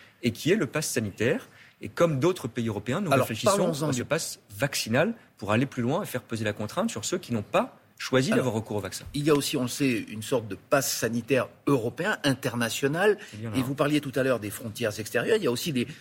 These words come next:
Speaker 2: les frontières intérieures pour circuler entre les différents pays de l'Union. Pourquoi Emmanuel Macron, c'était la semaine dernière,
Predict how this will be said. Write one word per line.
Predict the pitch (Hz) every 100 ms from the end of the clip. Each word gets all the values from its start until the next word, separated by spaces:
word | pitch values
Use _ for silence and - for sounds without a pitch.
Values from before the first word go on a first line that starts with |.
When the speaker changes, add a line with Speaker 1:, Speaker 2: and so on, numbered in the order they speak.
| -
Speaker 2:
les | 120
frontières | - 160 156 123
intérieures | 131 123 131 139
pour | - -
circuler | 180 - 143 139
entre | 120 -
les | 101
différents | 104 104 104 104
pays | 98 95
de | 98
l'Union. | 92 110 139 208 - - -
Pourquoi | 208 - 185 170 127 -
Emmanuel | 127 120 117
Macron, | 117 - -
c'était | - -
la |
semaine | 110 120 113
dernière, | 110 147 208